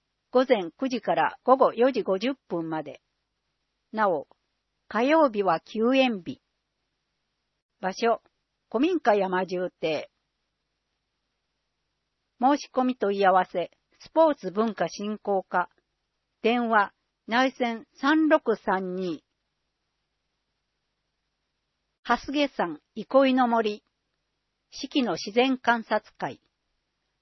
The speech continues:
萌木の春の息吹を感じよう。普段目にする機会が少ない珍しい植物に出会えるかもしれません。身近な公園で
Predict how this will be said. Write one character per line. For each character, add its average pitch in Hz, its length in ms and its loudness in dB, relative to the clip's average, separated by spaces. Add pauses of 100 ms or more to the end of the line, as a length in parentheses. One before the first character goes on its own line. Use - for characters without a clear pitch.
(520)
萌 277 240 -4
木 285 120 -2
の 285 120 -4
春 233 280 -6
の 156 140 -4
息 214 160 -10
吹 285 280 -8
を 190 80 -12
感 165 280 -10
じ 151 140 -10
よ 135 300 -10
う。 - 40 -20 (1600)
普 254 160 -4
段 196 320 -2
目 226 160 0
に 277 120 2
す 208 120 -2
る 190 140 -2
機 - 120 -16
会 220 260 2
が 180 120 -4
少 - 320 -8
な 196 140 0
い 151 160 -8 (120)
珍 202 140 -6 (240)
し 254 220 -4
い 208 60 -6
植 220 260 -4
物 247 260 -6
に 170 240 -8
出 196 180 0
会 277 120 2
え - 20 -2
る 214 80 -6
か 175 140 -2
も 165 80 -8
し - 120 -12
れ 185 140 -2
ま 180 140 -4
せ 170 180 -6
ん。 - 100 -14 (680)
身 196 160 -10
近 269 240 -4
な 262 140 -4
公 226 260 0
園 220 260 -2
で 180 240 -6